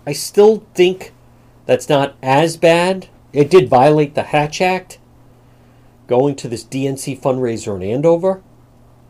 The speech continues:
while on duty, in her official capacity, using a government vehicle,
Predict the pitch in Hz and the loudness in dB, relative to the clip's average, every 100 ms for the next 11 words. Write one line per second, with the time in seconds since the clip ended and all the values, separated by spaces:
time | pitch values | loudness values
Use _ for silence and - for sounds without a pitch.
0 | _ _ - 107 135 156 170 165 147 147 | _ _ -6 2 4 4 4 0 0 -2
1 | 170 190 190 _ _ _ _ _ 113 113 | -2 -4 -10 _ _ _ _ _ -8 -4
2 | 107 - 165 - 165 160 151 151 156 156 | -4 -4 -6 -4 -6 -6 -4 -2 -2 -4
3 | 175 185 190 _ _ _ _ _ _ 113 | -8 -8 -10 _ _ _ _ _ _ -4
4 | 143 131 139 117 104 131 151 160 160 131 | -2 0 -2 -2 0 2 2 -2 -4 -2
5 | 143 156 185 190 | -2 -2 -4 -4